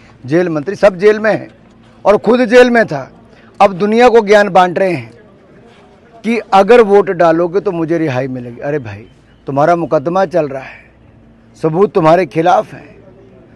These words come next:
तुम्हें फिर जेल जाना पड़ेगा। भगवंत मान जी, पंजाब के मुख्यमंत्री, ने भी कह दिया है कि अरविंद केजरीवाल जी दो तारीख को जेल जाएंगे और हंस हंस के क्या खुशी मनाई उन्होंने। और ये जाके हेमंत सोरेन जी को कह रहे हैं, जो एक और भ्रष्टाचार के चक्कर में, जो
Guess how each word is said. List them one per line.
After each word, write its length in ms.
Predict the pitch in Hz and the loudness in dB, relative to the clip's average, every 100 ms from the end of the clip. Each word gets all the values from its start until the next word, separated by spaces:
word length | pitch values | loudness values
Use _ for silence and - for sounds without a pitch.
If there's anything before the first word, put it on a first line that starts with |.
| - | -12
तुम्हें 180 | 170 185 | -6 -6
फिर 220 | 139 202 | 0 0
जेल 240 | 185 214 185 | 4 2 6
जाना 280 | 190 190 | 4 2
पड़ेगा। 300 | 156 185 208 | 2 2 2
भगवंत 460 | 196 165 156 180 180 | 0 -2 0 -2 -2
मान 280 | 170 165 160 | -2 -2 -2
जी, 120 | 202 | -8
पंजाब 420 | 180 160 151 139 | -6 -2 0 -2
के 80 | 180 | -6
मुख्यमंत्री, 560 | 156 - 147 160 170 190 | -8 -8 -8 -6 -6 -6
ने 120 | 190 | -4
भी 100 | 180 | -4
कह 180 | 156 135 | -4 -4
दिया 240 | 143 151 | -4 -4
है 320 | 147 170 220 - _ _ - | 0 -2 -2 -12 _ _ -8
कि 100 | 180 | -6
अरविंद 400 | - 160 160 165 | -2 -2 -2 -6
केजरीवाल 460 | 151 147 147 151 160 | -6 -6 -4 -4 -4
जी 100 | 185 | -6
दो 200 | 151 139 | -8 -6
तारीख 260 | 143 143 | -8 -8
को 120 | 165 | -8
जेल 240 | 131 143 135 | -6 -6 -6
जाएंगे 300 | 139 160 202 | -8 -6 -8
और 60 | |
हंस 260 | 196 135 135 | -8 -10 -10
हंस 140 | 147 | -12
के 140 | - 175 | -10 -6
क्या 140 | 160 | -6
खुशी 300 | 139 156 160 | -6 -10 -10
मनाई 280 | 165 147 135 | -8 -8 -8
उन्होंने। 280 | 123 117 101 _ _ _ _ _ _ - - | -10 -16 -20 _ _ _ _ _ _ -20 -6
और 120 | 160 | -2
ये 160 | 170 180 | 0 0
जाके 360 | 170 165 151 160 | 0 0 0 -2
हेमंत 340 | 139 156 160 | -2 -4 -4
सोरेन 240 | 160 151 | -2 -2
जी 80 | 143 | -4
को 140 | 143 131 | -8 -6
कह 100 | 147 | -6
रहे 100 | 180 | -4
हैं, 60 | |
जो 80 | 170 | -6
एक 140 | 151 | -2
और 140 | 160 180 | 0 0
भ्रष्टाचार 500 | 147 135 143 139 135 | -2 -4 -8 -6 -8
के 120 | 135 | -10
चक्कर 320 | 127 - 131 | -14 -12 -12
में, 220 | 131 170 - _ _ _ _ _ _ 196 | -10 -12 -18 _ _ _ _ _ _ 0
जो 240 | 220 | 0